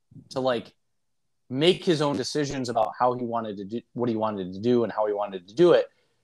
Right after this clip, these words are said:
And there was no governing body that was going to come and, like, convict her of those crimes, right?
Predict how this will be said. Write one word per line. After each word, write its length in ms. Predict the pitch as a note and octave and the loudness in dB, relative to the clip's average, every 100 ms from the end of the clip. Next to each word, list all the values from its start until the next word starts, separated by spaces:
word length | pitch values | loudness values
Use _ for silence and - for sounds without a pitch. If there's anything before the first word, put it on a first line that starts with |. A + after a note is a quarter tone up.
| _ - | _ 2
And 140 | E3 | 6
there 100 | F3 | 8
was 200 | F3+ D#3+ | 6 4
no 200 | E3 G#3 | 4 4
governing 640 | E3 E3 F#3 F3 D#3+ C#3 B2 | 6 4 4 -2 -6 -8 -4
body 440 | A#2 D3 C#3 A2+ G#2+ | 0 0 0 -4 -12
that 120 | G#2 | -16
was 160 | A2 G#2 | -18 -14
going 320 | A#2+ B2+ A#2+ | -12 -10 -12
to 140 | G#2+ | -14
come 400 | - A#2+ A#2 A2+ - | -8 -4 -4 -6 -12
and, 120 | G#2 | -10
like, 220 | F#2+ - | -10 -8
convict 480 | - G#2 A#2 F#3 - | -8 0 2 2 2
her 180 | A#2 G2 | 0 0
of 140 | F#2+ | 0
those 220 | G2 F#2+ - | 0 0 -2
crimes, 580 | A3+ G#3 - - - | 2 4 2 -4 -6
right? 340 | G#2 G2 D#3 | 0 4 2